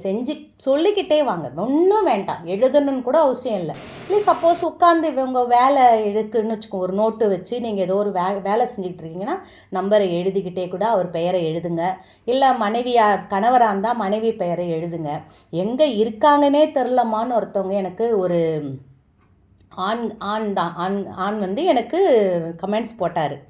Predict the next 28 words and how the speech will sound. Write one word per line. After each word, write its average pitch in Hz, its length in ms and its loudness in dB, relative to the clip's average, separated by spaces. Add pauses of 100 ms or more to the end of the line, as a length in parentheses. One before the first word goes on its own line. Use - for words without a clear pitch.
(340)
இந்த 196 220 -2
மாதிரிம்மா, 214 340 0
என் 202 120 0
மனைவி 185 340 -4
எங்க 175 260 0
இருக்காங்கன்னே 208 600 0
தெரியல 160 460 -4
அப்படின்னு. 147 280 -10 (420)
எவ்வளோ 220 420 4
கஷ்டம் 226 400 -2
பாருங்களேன். 151 580 -2
இது 202 240 -2
பெண்களா 302 440 6
இருந்தாலும் 254 480 2
கஷ்டம், 214 360 -6
ஆண்களா 202 380 -2
இருந்தாலும் 190 340 -4
கஷ்டம். 175 340 -12
பெண்கள், 247 440 -4 (260)
எனக்கு 226 440 0
தெரிஞ்சு 285 360 4
நான் 285 180 4
சொல்றேன், 208 640 2
என்னோட 226 240 2
சப்ஸ்கிரைபரான 247 580 2
என் 214 140 -2
பிள்ளைங்களுக்கு 208 420 0
சொல்றேன், 170 500 -4